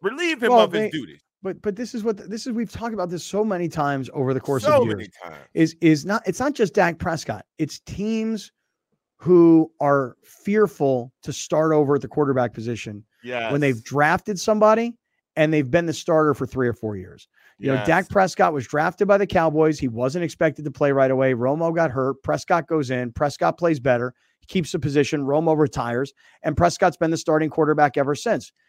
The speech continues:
Speaker 1: And
Speaker 2: And
Speaker 1: at
Speaker 2: even
Speaker 1: the
Speaker 2: through
Speaker 1: time,
Speaker 2: in-
Speaker 1: they had the number one offensive line and the number one running back in football.
Speaker 2: Mm-hmm. Yeah, and,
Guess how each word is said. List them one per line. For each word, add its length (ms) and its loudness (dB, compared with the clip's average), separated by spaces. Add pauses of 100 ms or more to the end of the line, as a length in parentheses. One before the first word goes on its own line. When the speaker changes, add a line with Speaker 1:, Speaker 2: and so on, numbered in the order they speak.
(240)
Speaker 1:
And 140 2
Speaker 2:
And 80 -4
Speaker 1:
at 60 2
Speaker 2:
even 140 0
Speaker 1:
the 60 -8
Speaker 2:
through 160 4
Speaker 1:
time, 140 0
Speaker 2:
in- 40 -4
Speaker 1:
they 120 -2
had 140 -4
the 100 -8
number 300 -6
one 220 -4
offensive 540 -6
line 360 -4
and 120 -12
the 60 -12
number 280 0
one 160 0
running 300 -2
back 240 0
in 80 -14
football. 520 -10 (220)
Speaker 2:
Mm-hmm. 380 -8 (580)
Yeah, 320 2
and, 340 0